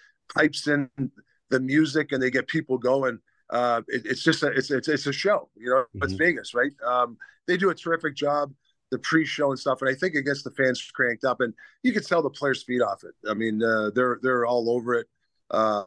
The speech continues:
Speaker 1: I'm, I'm gonna go, actually go to, gonna go to the game tonight, and excited to see the start of it. It's, it's always exciting.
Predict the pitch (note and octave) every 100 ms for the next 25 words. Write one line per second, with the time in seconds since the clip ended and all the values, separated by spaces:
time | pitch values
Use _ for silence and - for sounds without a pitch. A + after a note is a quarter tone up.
0 | - G2+ G2+ F2 C3 C#3+ C#3+ C#3 C#3+ C#3+
1 | C3+ B2+ B2+ A2 B2+ B2 A#2+ A2 A#2+ -
2 | A#2 A#2 A2 A2 - - - - G3 F#3+
3 | D#3 C3+ F3 C#3 - D3 D3 A2 A2+ A2+
4 | B2 - C3+ C3 B2 - B2 B2 A#2+